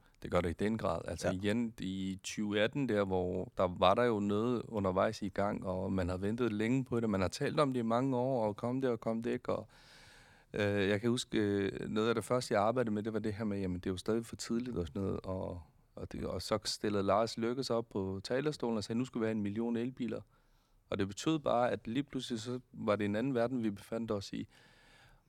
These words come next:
Speaker 1: Og siden da er der jo bare sket ret meget, så nu snakker vi, nu arbejder F D M officielt for, at vi skal have en million elbiler i tyve tredive. Øh, så det er en, det er en, det er en, hvad skal man sige, det er en lang rejse, men det kan også gå hurtigt.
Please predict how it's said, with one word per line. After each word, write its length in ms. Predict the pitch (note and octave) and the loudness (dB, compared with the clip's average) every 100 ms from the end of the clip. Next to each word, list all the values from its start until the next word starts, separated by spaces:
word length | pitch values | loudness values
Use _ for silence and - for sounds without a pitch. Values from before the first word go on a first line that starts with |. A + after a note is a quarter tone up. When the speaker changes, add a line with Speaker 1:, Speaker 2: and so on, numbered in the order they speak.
| _ | _
Speaker 1:
Og 100 | A#2 | -2
siden 280 | - E3 E3+ | 2 2 4
da 80 | B2+ | 6
er 120 | G#2+ | 4
der 100 | G2 | 4
jo 80 | F2+ | 2
bare 180 | G2 G2+ | 2 0
sket 400 | - A2+ - G#2 | -2 -4 0 -2
ret 220 | G#2+ - | -2 -2
meget, 300 | F2 F#2 A2+ | -2 -2 -6
så 140 | - | -6
nu 200 | F#2+ A2 | -4 -4
snakker 420 | A#2 G#2+ G#2+ C3+ | -2 2 2 2
vi, 120 | C3+ G#2+ | 0 0
nu 120 | G2+ | 4
arbejder 440 | G#2+ A#2+ C#3 G#2+ | 4 4 0 -2
F 60 | - | -2
D 40 | A3+ | -2
M 60 | A3+ | -2
officielt 440 | G2 - B2+ B2+ | -4 -4 -6 -6
for, 280 | - B2 A#2+ - - | -2 -4 -4 -16 -14
at 140 | G#2+ | -6
vi 80 | G#2 | -6
skal 220 | - G2 | -4 -4
have 220 | F#2 A2 | -2 -2
en 100 | G#2+ G2+ | 0 -2
million 320 | G2+ G#2+ G#2+ | 0 0 0
elbiler 380 | G#2 A2 G2 F#2+ | -2 -2 -2 -2
i 100 | F#2 | -4
tyve 300 | - G2+ F#2+ | -4 -4 -4
tredive. 540 | - F#2 G#2 A2+ G#2 _ _ _ | -2 0 2 -2 -8 _ _ _
Øh, 600 | G2 G2 F#2 F#2+ G2 G2+ G#2 F2+ F#2 | -4 -2 -2 -2 -4 -6 -6 -8 -12
så 140 | - F#2 | -10 -2
det 60 | |
er 80 | F2+ | 0
en, 140 | E2+ E2 - _ _ _ - | -2 -6 -20 _ _ _ -8
det 80 | - | -4
er 40 | |
en, 80 | E2 | -4
det 120 | F2 | -2
er 60 | E2+ | -2
en, 160 | E2+ - _ _ _ - _ _ _ _ _ _ | -4 -8 _ _ _ -20 _ _ _ _ _ _
hvad 100 | - | -6
skal 80 | - | -4
man 80 | E2 | -2
sige, 60 | |
det 60 | F#2 | 0
er 40 | |
en 40 | F2+ | 4
lang 220 | A2+ D3+ | 4 6
rejse, 440 | C3 C#3+ - D#3 - _ | 4 4 -2 -6 -8 _
men 280 | - G#2 G#2 | -4 -2 0
det 180 | G2+ G#2 | 0 2
kan 80 | A#2 | 4
også 180 | A2+ - | 2 2
gå 140 | A2+ | 0
hurtigt. 360 | A2+ A2 - | 2 -2 -4